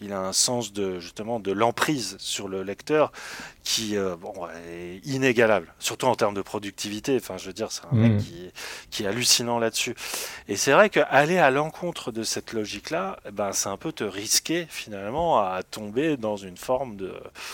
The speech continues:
Speaker 1: bah ouais, de, de contemplation. Et puis surtout, il y a ce côté très, euh,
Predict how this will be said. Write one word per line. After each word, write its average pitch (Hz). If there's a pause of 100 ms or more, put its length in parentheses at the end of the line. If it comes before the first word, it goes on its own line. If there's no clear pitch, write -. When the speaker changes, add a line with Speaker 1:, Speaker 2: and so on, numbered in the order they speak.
(760)
Speaker 1:
bah 87
ouais, 156
de, 101
de 101
contemplation. 110
Et 151
puis -
surtout, -
il 165
y 143
a 113
ce -
côté 120
très, 127
euh, 95